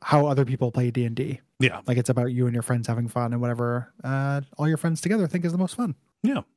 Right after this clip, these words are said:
Speaker 2: that's the, uh, that's the beauty of the, the beauty of the medium, the collaborative storytelling, tabletop rules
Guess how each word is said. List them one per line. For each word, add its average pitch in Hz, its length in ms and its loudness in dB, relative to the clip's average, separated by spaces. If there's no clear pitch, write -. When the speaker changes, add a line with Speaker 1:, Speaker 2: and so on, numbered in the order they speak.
Speaker 2:
that's 113 180 0
the, 120 220 2
uh, 110 200 2
that's 107 200 -4
the 107 160 2
beauty 107 320 2
of 101 160 -2
the, 104 320 0
the 127 80 4
beauty 151 260 2
of 131 140 0
the 123 60 0
medium, 98 500 -2
the 104 260 0
collaborative 98 540 0
storytelling, 95 720 -2
tabletop 95 580 0
rules 101 500 0